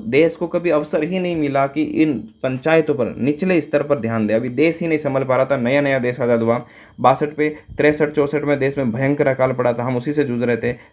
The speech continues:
पैंसठ में पाकिस्तान ने आक्रमण कर दिया था, इकहत्तर में फिर से पाकिस्तान ने आक्रमण कर दिया था,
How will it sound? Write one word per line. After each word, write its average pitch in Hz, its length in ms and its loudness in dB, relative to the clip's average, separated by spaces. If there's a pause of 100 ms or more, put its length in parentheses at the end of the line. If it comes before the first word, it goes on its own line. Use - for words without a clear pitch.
(140)
पैंसठ 139 320 4
में 135 160 2
पाकिस्तान 135 520 -2
ने 143 100 -2
आक्रमण 135 360 -4
कर 123 140 -2
दिया 120 180 0
था, 123 140 0
इकहत्तर 120 400 -2
में 117 160 0
फिर 165 180 -2
से 165 140 -2
पाकिस्तान 139 440 -2
ने 131 80 0
आक्रमण 127 300 -2
कर 120 100 0
दिया 117 160 0
था, 117 240 -2